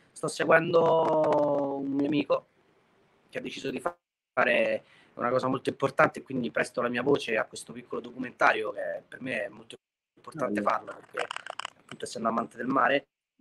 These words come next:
Speaker 1: eh, farà la, la, appunto, la traversata in solitaria dalla Bretagna fino ai Caraibi, eh, su una barca di otto metri. E son molto felice, e quindi per il momento diciamo che la cosa più immediata sarà questa, quindi prestare la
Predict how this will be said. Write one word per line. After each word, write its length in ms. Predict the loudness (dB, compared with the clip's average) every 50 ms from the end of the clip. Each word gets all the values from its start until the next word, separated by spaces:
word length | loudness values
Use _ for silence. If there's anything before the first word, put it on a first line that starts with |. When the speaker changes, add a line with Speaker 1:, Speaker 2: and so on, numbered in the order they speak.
| -20 -20 _ _ _ _ _ -12
Speaker 1:
eh, 360 | -8 -6 -4 -4 -4 -6 -4
farà 240 | 0 4 6 6 6
la, 280 | 8 6 4 4 4 2
la, 60 | 0
appunto, 300 | -2 -4 -6 -12 -12 -8
la 100 | -6 -2
traversata 440 | 0 0 0 0 0 0 0 -2 -2
in 60 | -2
solitaria 460 | -4 -6 -4 -2 0 2 2 2 2
dalla 180 | 2 0 0 0
Bretagna 480 | -2 -4 -2 0 0 0 0 -2 -6 -8
fino 200 | -10 -12 -16 -16
ai 80 | -10 -6
Caraibi, 480 | -4 -4 -4 -4 -6 -8 -14 -16 -18 _ _ _ -20 -20 -20 -20 _ _
eh, 300 | -10 -8 -6 -6 -6 -8
su 80 | -6
una 100 | -8 -4
barca 260 | -2 -2 -4 -2 -4
di 80 | -4 -4
otto 200 | -6 -6 -6 -6
metri. 400 | -4 -2 -2 -2 -4 -6 -6 -8 _ _ _ _ _ _ _ _ _ _ _ _ _ _
E 360 | -4 -2 -2 -2 -2 -4 -8 -8
son 200 | -6 -4 0 0
molto 240 | 0 0 0 -2
felice, 320 | -4 -2 -2 -2 -2 -2 -6
e 40 | -8
quindi 220 | -6 -6 -6 -4
per 100 | -4 -4
il 40 | -4
momento 240 | -4 -4 -6 -6 -8
diciamo 200 | -4 -4 -2 -2
che 80 | 0 0
la 60 | 0
cosa 180 | 0 -2 -4
più 80 | -4 -4
immediata 320 | -4 -2 2 2 2 2
sarà 200 | 0 -2 -6 -6
questa, 340 | -6 -8 -10 -10 -8 -8 -10
quindi 160 | -12 -12 -12
prestare 380 | -14 -16 -16 -4 0 0 0 0
la 100 | 0 -4